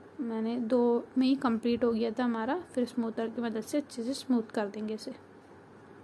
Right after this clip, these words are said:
देखिए, अच्छे से लग चुका है हमारा। अब हमारा ऊपर का डेकोरेशन के लिए मैंने वही रेड फाउंटेन को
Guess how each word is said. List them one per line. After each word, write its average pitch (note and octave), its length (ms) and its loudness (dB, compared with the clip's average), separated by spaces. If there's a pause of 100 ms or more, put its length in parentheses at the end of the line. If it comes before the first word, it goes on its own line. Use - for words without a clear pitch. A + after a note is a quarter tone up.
(960)
देखिए, A#3+ 280 6
अच्छे B3 180 -2
से B3+ 140 0
लग A#3 240 2
चुका B3 300 0
है B3 240 4
हमारा। B3 340 2
अब - 1000 -12
हमारा A#3+ 520 2
ऊपर B3 340 4
का B3 120 0
डेकोरेशन A#3+ 560 2
के B3+ 120 0
लिए C#4+ 80 6
मैंने B3 360 4
वही A#3+ 220 4
रेड A#3 220 2
फाउंटेन A#3 520 2
को E4 260 2